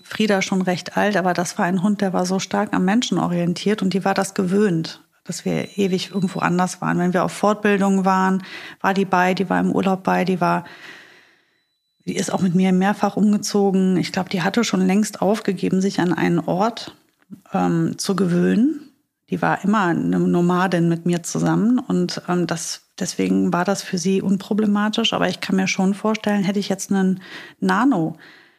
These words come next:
ähm, der war blind, der war taub, der war super alt,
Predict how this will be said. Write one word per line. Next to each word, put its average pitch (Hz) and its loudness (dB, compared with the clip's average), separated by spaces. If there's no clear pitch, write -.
ähm, 175 2
der 180 0
war 175 -2
blind, 226 -2
der 180 -2
war 170 -2
taub, 240 -2
der 175 -4
war 180 -4
super - -6
alt, 196 0